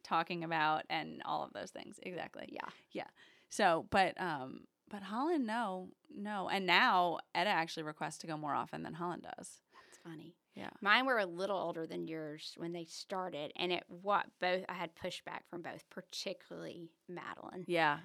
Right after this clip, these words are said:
Speaker 2: my oldest. Um, and so i-, if, um, I, the way I got her in the door was, "We're doing this as a family."
Speaker 1: Yes.
Speaker 2: Even though we didn't really stick with this.
Speaker 1: This is a
Speaker 2: "We're doing this
Speaker 1: great
Speaker 2: with a
Speaker 1: tip.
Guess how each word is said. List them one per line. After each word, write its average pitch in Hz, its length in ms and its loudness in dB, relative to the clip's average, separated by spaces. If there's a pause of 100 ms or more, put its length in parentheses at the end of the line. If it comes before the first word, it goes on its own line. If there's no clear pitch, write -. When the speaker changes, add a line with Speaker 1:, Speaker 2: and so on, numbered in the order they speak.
(120)
Speaker 2:
my 185 160 -4
oldest. 156 600 -4
Um, 180 300 4
and 185 220 0
so 185 680 6 (1200)
i-, - 120 -4 (240)
if, 175 180 -4 (140)
um, 160 480 -2 (200)
I, 175 380 0 (1300)
the 214 100 -2
way 220 240 8
I 208 280 12 (400)
got 226 260 12
her 220 160 0
in 185 160 2
the 175 100 2
door 180 400 2
was, 165 720 2 (880)
"We're 190 120 -8
doing 180 400 -2
this 175 180 -6
as 170 160 -6
a 170 60 -10
family." 185 580 -6 (240)
Speaker 1:
Yes. 170 500 6
Speaker 2:
Even 180 140 -6
though 185 80 2
we 196 100 -2
didn't 202 180 0
really 196 180 0
stick - 340 -2
with 262 160 0
this. 330 220 4
Speaker 1:
This 220 180 2
is 240 140 0
a 254 40 6
Speaker 2:
"We're 240 120 6
doing 254 320 8
this 311 180 6
Speaker 1:
great 302 160 4
Speaker 2:
with 277 60 4
a - 20 2
Speaker 1:
tip. - 100 -4